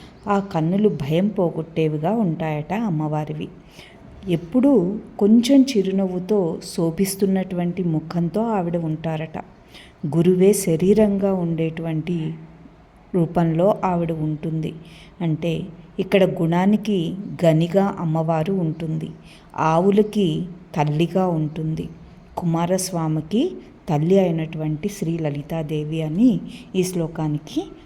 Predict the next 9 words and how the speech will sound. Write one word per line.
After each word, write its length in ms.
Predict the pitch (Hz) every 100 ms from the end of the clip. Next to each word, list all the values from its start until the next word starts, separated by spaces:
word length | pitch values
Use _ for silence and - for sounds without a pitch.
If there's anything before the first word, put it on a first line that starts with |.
| - 220
అర్థం. 300 | 135 - - - - - - - - - - - - - - - - - 202
నూట 180 | 175
ఇరవై 440 | 190 170 170 196 214
రెండో 380 | 175 180 208 208
శ్లోకం. 680 | - 156 160 175 151 165 - - - - 147
"దేవేసి 840 | 175 180 180 190 185 185 233 359 - - 156
దండనీతిస్థా 1200 | 165 160 170 196 180 175 175 175 - 170 170 247 - - - - - 147
దహరాకాశ 920 | 175 175 190 214 214 214 180 170 -
రూపిణి 720 | 208 202 156 - 151 160 160